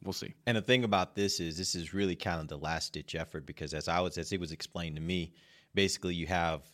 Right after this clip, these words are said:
Speaker 2: district courts and federal court, then you appeal to the circuit court. The next step beyond that is the Supreme Court, but you can't go to the Supreme Court with a temporary restraining order. They're actually gonna hear a case.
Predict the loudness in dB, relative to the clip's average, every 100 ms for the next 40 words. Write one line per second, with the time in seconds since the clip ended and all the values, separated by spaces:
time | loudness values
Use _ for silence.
0 | -12 0 0 0 -2 0 0 0 0 2
1 | 2 0 0 0 -2 -12 0 2 2 0
2 | 0 0 0 0 -4 -2 -2 -4 -4 0
3 | 0 -4 _ _ _ -2 0 0 -2 -2
4 | -2 -2 0 0 0 0 -2 -10 -6 -6
5 | -6 -10 -6 -2 -2 -4 -12 -6 -4 -2
6 | -2 -4 -6 -8 -4 -4 -2 -4 -4 -8
7 | -8 -8 -6 -8 -8 -10 -8 -8 -8 -10
8 | -14 -20 _ _ 4 4 4 -4 -6 -6
9 | -10 -8 -4 -4 -2 -6